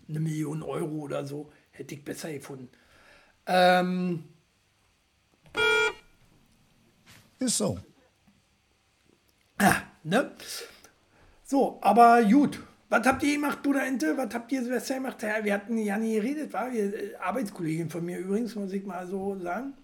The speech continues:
Speaker 1: Äh, ich sage mal so, wa? Das ist eine Arbeitskollegin von mir. <laughs> Äh, ich sage mal so, du weißt doch eh nix. Ich weiß ja alles. D-, d-, deswegen ist es auch langweilig für mich, ne? Ich weiß immer alles.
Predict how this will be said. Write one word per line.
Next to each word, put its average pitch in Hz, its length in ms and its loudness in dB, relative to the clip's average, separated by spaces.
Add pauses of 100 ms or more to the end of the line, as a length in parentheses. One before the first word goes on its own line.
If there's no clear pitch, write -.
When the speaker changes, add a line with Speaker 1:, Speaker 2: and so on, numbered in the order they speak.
(680)
Speaker 1:
Äh, 190 420 2
ich 196 200 0
sage 202 200 6
mal 214 180 6
so, 240 220 2
wa? 294 260 -4 (120)
Das - 80 -20
ist - 80 -14
eine 165 100 -10
Arbeitskollegin 214 760 -4
von 247 160 -6
mir. 320 240 -4
<laughs> - 40 -16 (1400)
Äh, 202 360 10 (1900)
ich 180 240 -4
sage 226 400 -2
mal 208 260 6
so, 196 480 0 (1300)
du 202 120 0
weißt 196 300 -4
doch 220 140 -6
eh 247 100 -4
nix. 180 340 -8 (400)
Ich 175 140 -6
weiß 269 220 0
ja 208 80 0
alles. 254 320 2 (160)
D-, 196 60 -4
d-, - 180 -8
deswegen 202 340 -2
ist 190 140 -2
es 196 80 -2
auch - 180 -6
langweilig 165 540 -4
für 156 80 -12
mich, 139 420 -10
ne? 185 320 -4
Ich 135 160 -10
weiß 196 220 0
immer 185 180 -4
alles. 165 320 -6